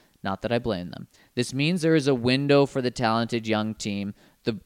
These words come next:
Broncos, to climb back on top. I like to keep the A F C West, I like to keep up with the A F C West teams because they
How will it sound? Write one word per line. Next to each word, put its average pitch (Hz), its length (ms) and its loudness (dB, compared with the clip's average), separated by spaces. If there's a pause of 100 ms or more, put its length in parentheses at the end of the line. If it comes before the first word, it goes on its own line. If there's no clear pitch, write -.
Broncos, 131 760 4
to - 80 -6
climb 95 300 -6
back 101 240 -2
on 120 140 -4
top. 185 420 0 (240)
I - 100 0
like 147 200 6
to - 40 -14
keep - 200 -4
the 156 180 2
A 165 40 6
F 170 120 2
C 160 140 0
West, 139 380 0 (1120)
I 131 40 -4
like 151 160 4
to - 60 -10
keep - 220 0
up 190 140 2
with 185 120 -2
the 98 200 0
A 95 40 -2
F 101 80 -8
C 107 120 -8
West 90 280 -8
teams 113 200 -6
because 131 300 0
they 123 120 2